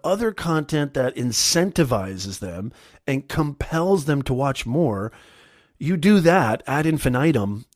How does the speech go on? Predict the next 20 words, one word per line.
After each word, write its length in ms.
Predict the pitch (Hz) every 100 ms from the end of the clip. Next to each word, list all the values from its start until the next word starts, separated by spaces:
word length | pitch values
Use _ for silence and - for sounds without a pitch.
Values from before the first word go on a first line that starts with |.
| -
and 240 | 117 113
you're 100 | 123
gonna 160 | 127 117
have 140 | 117
an 60 | 113
amazing, 580 | 104 101 101 92 87 85
uh, 220 | 82 82
channel. 440 | - 95 69 - _ _ -
And 140 | 123
more 160 | 143 160
importantly, 440 | 131 151 131 117
you're 120 | 113
gonna 160 | 120 117
get 160 | 110 -
the 80 |
right 360 | 98 101 123 -
people 300 | - 104 98
coming 300 | - 90 80
to 100 | 71
you. 200 | 64 58